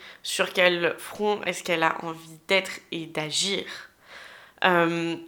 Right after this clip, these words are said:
on n'est pas obligé d'être toujours, euh, partout, tout le temps, en même temps, euh, et de réussir à chaque instant,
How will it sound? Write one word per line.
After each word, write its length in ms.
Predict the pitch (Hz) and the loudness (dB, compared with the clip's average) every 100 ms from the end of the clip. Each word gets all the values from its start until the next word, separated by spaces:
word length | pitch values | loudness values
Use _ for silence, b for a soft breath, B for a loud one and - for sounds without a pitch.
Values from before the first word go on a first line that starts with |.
| - | -6
on 140 | 190 185 | -2 0
n'est 160 | 185 | 0
pas 420 | 185 220 233 269 - | 2 6 8 8 4
obligé 720 | 196 185 185 185 202 240 254 | 0 -2 -6 -2 0 0 0
d'être 560 | 185 196 196 - - - | 2 2 2 -4 -6 -10
toujours, 640 | - 190 175 214 240 208 - - | -10 -8 -6 -2 2 2 2 0
euh, 600 | 165 165 160 - - - - - - - | 0 0 0 0 0 -2 -6 -10 -14 -2
partout, 460 | 226 - - 220 220 | 0 0 -4 -8 -10
tout 200 | - 208 | -10 -10
le 80 | |
temps, 280 | 202 220 208 - | -2 0 2 2
en 80 | 190 | 2
même 240 | 190 185 | 0 -2
temps, 320 | - 226 220 B B B B B B - | 0 2 2 B B B B B B 4
euh, 240 | 185 170 - | 6 4 4
et 140 | 214 | 2
de 100 | 196 | 2
réussir 840 | 190 175 196 185 185 - - 240 190 | 0 0 -2 -2 -4 -2 0 0 0
à 80 | 180 | -2
chaque 260 | 180 - | -6 -10
instant, 400 | - - - 208 | -12 -10 -10 -12